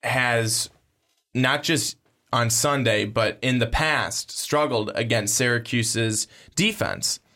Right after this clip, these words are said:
But Duke is a team that has seen Syracuse, that knows Syracuse.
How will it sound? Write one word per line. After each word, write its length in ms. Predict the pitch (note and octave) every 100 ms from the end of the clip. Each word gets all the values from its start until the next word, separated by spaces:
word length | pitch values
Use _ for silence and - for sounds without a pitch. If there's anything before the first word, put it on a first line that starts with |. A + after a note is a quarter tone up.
| _ _ _ _ _
But 460 | - A2+ E3+ C#3 - _ _ _ _ _ _ _ -
Duke 240 | A#2+ G3+ A3+
is 120 | G3
a 80 | F3
team 480 | - D3 C3 C3 - _ _ _
that 140 | B2 B2+
has 160 | B2+
seen 260 | - E3+ D3
Syracuse, 560 | - G#2 G#2 G2 - -
that 140 | C3
knows 320 | D#3 D#3+ D#3
Syracuse. 680 | - G#2 E2 - G#1+ - -